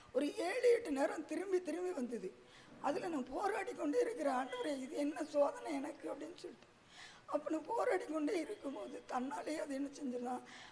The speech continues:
அந்த சைடுல கூரை, அந்த கூரையில இப்படி ஏறி அப்படியே அந்த காலோடு ஏறி கம்பலோடு ஏறி அந்த பக்கம் வெளியே போயிடுச்சு. நான் உடனே வெளியே ஓடி போய் பார்த்தேன், அந்த பக்கம் பின்னாடி ஒரு பொந்து, அந்த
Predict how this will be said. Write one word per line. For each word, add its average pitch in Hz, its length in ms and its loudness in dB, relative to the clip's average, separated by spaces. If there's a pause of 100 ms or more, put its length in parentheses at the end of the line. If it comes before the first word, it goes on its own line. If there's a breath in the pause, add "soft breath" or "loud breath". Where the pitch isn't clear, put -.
(120)
அந்த 262 200 -2 (160)
சைடுல 339 400 -2
கூரை, 294 340 0
அந்த 247 220 -2 (100)
கூரையில 311 260 -2
இப்படி 254 220 -4
ஏறி 277 420 6 (520 loud breath)
அப்படியே 294 260 0
அந்த 277 140 0
காலோடு 277 640 -2
ஏறி 247 180 4
கம்பலோடு 285 560 -2
ஏறி 247 220 0
அந்த 269 240 0
பக்கம் 262 260 -2
வெளியே 240 260 2
போயிடுச்சு. 240 460 2 (440 loud breath)
நான் 262 140 -2
உடனே 277 180 2
வெளியே 277 320 2
ஓடி 285 420 0
போய் 320 160 -4
பார்த்தேன், 247 420 -6
அந்த 240 220 0
பக்கம் 240 260 2
பின்னாடி 240 420 -2
ஒரு 226 220 0
பொந்து, 240 300 2
அந்த 240 180 0